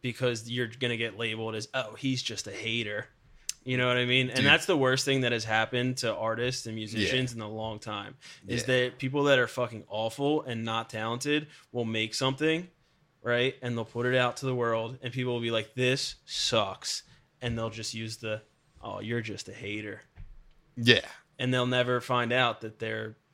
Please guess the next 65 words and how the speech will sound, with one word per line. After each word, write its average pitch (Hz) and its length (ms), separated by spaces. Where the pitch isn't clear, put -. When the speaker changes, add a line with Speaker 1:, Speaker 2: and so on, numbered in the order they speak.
Speaker 1:
really, 110 400
truly 107 400
bad. 110 360
Speaker 2:
Yeah, 85 180
Mark 95 320
used 101 160
to - 60
always 95 200
tell 90 180
me, 90 140
'cause, - 300
listen, 113 300
I 107 160
agree 107 240
with 117 140
what 101 140
you're 98 160
saying, 123 300
but 104 100
for 92 160
some 98 300
reason 110 320
it 92 80
comes 92 240
to 95 60
me, 95 260
I 90 120
have, 95 140
like, 101 180
a 98 60
handful 92 380
of 92 80
people 101 340
who 104 100
will 92 100
just, 90 220
like, 90 160
on 87 120
social 90 300
media, 87 320
like, 85 140
just - 200
openly 87 360
be 90 140
like, 90 320
"You're 123 140
ter-," 123 300
'cause 113 140
I 107 60
used 113 240
to 120 80
do 107 40
music 98 320
and 90 80
people 95 220
were 95 100
like, 87 160
"You're 113 120
fucking - 360
terrible. 87 380
Give 101 220
it 98 80
up, 92 240
dude." 95 240
Speaker 1:
Yeah. 139 240